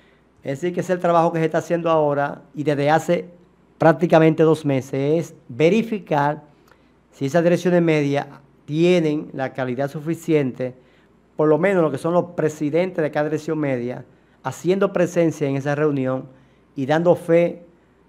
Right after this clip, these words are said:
eh, dando señal fehaciente de que están y apoyan y están trabajando por la Fuerza del Pueblo.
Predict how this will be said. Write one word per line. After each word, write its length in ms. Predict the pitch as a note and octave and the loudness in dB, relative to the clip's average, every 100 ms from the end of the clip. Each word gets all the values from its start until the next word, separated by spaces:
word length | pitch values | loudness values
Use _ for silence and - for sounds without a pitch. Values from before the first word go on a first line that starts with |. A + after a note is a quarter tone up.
| _ | _
eh, 220 | B2 B2 B2+ | -8 -6 -2
dando 240 | D3+ F#3 | 0 0
señal 420 | F3+ F#3 E3 F#3+ | 2 0 4 2
fehaciente 760 | F#3 F#3+ F3+ F3+ D#3+ D3+ C#3 C#3 | 2 2 0 0 0 0 -2 -6
de 120 | C3+ | -6
que 100 | B2 | -8
están 520 | A#2 F3 F3+ F3+ F#3+ - _ | -4 0 0 0 -8 -16 _
y 120 | E3+ F3 | -2 0
apoyan 680 | F3 D3+ D3 C3+ C3+ C3+ - _ _ _ - | 0 0 0 -2 -4 -8 -14 _ _ _ -8
y 100 | C3+ | -8
están 260 | B2+ E3+ | -2 -2
trabajando 520 | F3+ D#3+ C#3 C#3 C#3 C3 | 0 0 2 0 -4 -4
por 100 | A#2+ | -4
la 100 | A2 | -4
Fuerza 320 | B2 G#2+ A#2+ | -6 -6 -6
del 120 | A2 | -6
Pueblo. 380 | - G2 F#2 | -8 -12 -12